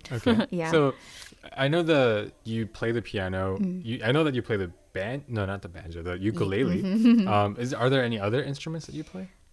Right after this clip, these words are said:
Speaker 1: I play a little bit of everything.
Speaker 2: Mm-hmm.
Speaker 1: Um, but, I mean, that's, yeah, those are my mains.
Speaker 2: Yeah, 'cause, uh, you actually play, 'cause I, I know in your songs, there's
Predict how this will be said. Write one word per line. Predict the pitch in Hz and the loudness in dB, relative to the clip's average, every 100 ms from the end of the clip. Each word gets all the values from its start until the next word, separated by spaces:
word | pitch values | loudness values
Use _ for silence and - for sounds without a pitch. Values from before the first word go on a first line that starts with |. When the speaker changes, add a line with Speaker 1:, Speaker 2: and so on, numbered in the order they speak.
| - | 0
Speaker 1:
I | 208 262 | 4 4
play | - 370 | 4 4
a | 330 | 6
little | 214 202 208 254 254 | 4 6 6 8 8
bit | 220 226 226 | 6 4 6
of | 220 202 | 4 2
everything. | - 170 202 233 269 285 311 - | 0 0 2 2 2 2 0 -2
Speaker 2:
Mm-hmm. | 113 113 | 0 2
Speaker 1:
Um, | 170 160 156 160 175 - _ - - _ - | 2 0 -2 -4 -6 -12 _ -20 -20 _ -16
but, | 180 180 147 - | -2 2 2 0
I | 165 | -2
mean, | 165 160 160 - | -2 -4 -8 -2
that's, | 156 156 - | -2 0 -6
yeah, | - 147 | -4 -4
those | 147 165 | -2 -2
are | 151 | -2
my | 147 | -4
mains. | - - 185 - - - - | -6 -6 -8 -12 -16 -18 -8
Speaker 2:
Yeah, | 110 | -6
'cause, | 101 110 104 | 0 0 0
uh, | 101 98 87 - - - | 0 0 0 -4 -16 -12
you | 110 117 | -2 0
actually | 135 - 135 117 | 0 -2 -2 -4
play, | - 123 117 - - - | -4 -2 -2 -6 -12 -2
'cause | 170 - - _ _ _ | -2 -2 -16 _ _ _
I, | 127 123 | -10 -2
I | 143 | 2
know | 175 | 4
in | 156 127 | 4 4
your | 123 139 | 4 2
songs, | - 107 110 127 - | 0 0 0 -2 -4
there's | 107 | -2